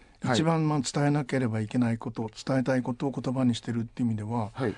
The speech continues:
Speaker 2: これはもう一番本質的なことですもんね。
Speaker 1: まあ、そうっすかね。うんうん。
Speaker 2: 祈り、命、意志、道っていう、
Speaker 1: うんうん。
Speaker 2: こう、この言葉がね。
Speaker 1: うんうんうんうん。ちょっぴり照れくさいんですけどね、まだなんか。
Speaker 2: はい。うん、ここまで言うにはね。
Speaker 1: はいはい。
Speaker 2: ね。はい。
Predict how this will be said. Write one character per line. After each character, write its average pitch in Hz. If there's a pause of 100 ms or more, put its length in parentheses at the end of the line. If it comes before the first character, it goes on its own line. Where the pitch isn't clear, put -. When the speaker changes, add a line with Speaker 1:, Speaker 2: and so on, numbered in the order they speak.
(160)
Speaker 2:
こ -
れ 160
は 151
も 143
う 117
一 110
番 139
本 143
質 -
的 143
な 147
こ 139
と 135
で 117
す -
も 107
ん 104
ね。 117 (440)
Speaker 1:
ま 147
あ、 127
そ 120
う -
っ -
す -
か 101
ね。 104
う 101
ん -
う -
ん。 135
Speaker 2:
祈 131
り、 131
命、 117
意 127
志、 120
道 104
っ 120
て -
い -
う、 -
Speaker 1:
う -
ん 107
う -
ん。 113
Speaker 2:
こ 110
う、 104
こ 127
の 110
言 -
葉 110 (240)
が 107
ね。 -
Speaker 1:
う 135
ん -
う -
ん 120
う 110
ん -
う - (560)
ん。 78 (120)
ち -
ょ 170
っ 156
ぴ 285
り 262
照 170
れ 190
く -
さ 285
い -
ん 220
で 156
す -
け 120
ど 107
ね、 101
ま 107
だ 101
な 117
ん -
か。 156
Speaker 2:
は -
い。 -
う -
ん、 -
こ -
こ 170
ま 147
で 127
言 120
う -
に 107
は 104
ね。 151
Speaker 1:
は 147
い 139
は 123
い。 110
Speaker 2:
ね。 -
は 120
い。 104